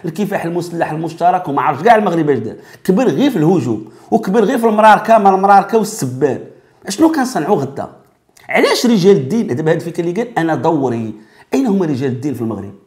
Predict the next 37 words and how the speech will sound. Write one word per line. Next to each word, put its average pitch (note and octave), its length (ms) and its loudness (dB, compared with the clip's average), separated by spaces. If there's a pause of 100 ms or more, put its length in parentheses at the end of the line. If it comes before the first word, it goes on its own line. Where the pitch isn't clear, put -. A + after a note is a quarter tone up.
(1080)
وهنا D#3 320 -4
هاد B2 140 -8
النقطه A#2 320 -8
مهمه، G#2+ 400 -6 (280)
علاش C#4 260 -8
هاد D#3+ 120 -6
رجل C#3 220 -4
الدين C#3 420 -4
كيهضر C3 380 -8
من C3 120 -4
داخل D3+ 340 -8 (100)
الجزائر A#2+ 480 -4 (960)
او E4 100 0
لا D#4+ 140 0
من D#4+ 120 -2
خارج A3 240 -2
الجزائر، E3+ 260 -4
المهم A#3+ 180 2
جزائري؟ D#3 600 -2 (1500)
علاش C3 260 -4
حنا F3+ 180 -4
رجال D#3 260 -2
الدين C3 220 -6
في D#3 80 -10
المغرب D3 280 -6
ما C#3+ 60 -8
كيهضروش؟ F#2+ 520 -14
علاش G2+ 300 -16 (560)
ما E4 60 -2
يهضروش D4 340 -6
اسيدي E4 220 -4
في F4 80 -2
السياسه؟ C#4+ 640 -6 (300)
هضروا F4 300 0
غير F#4 140 -4
في - 120 -8
الكراهيه A3 600 -2